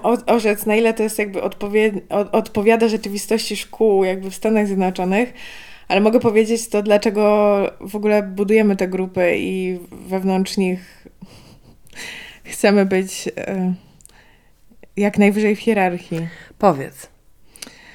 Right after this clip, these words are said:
Speaker 1: Więc okazuje się, że jest to istotne dla nas ewolucyjnie. I,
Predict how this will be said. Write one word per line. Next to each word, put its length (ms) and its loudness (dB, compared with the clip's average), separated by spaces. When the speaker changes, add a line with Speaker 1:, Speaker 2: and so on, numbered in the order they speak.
Speaker 1:
Więc 160 2
okazuje 340 4
się, 140 0
że 60 4
jest 160 2
to 80 4
istotne 400 0
dla 160 2
nas 220 2
ewolucyjnie. 840 0
I, 580 2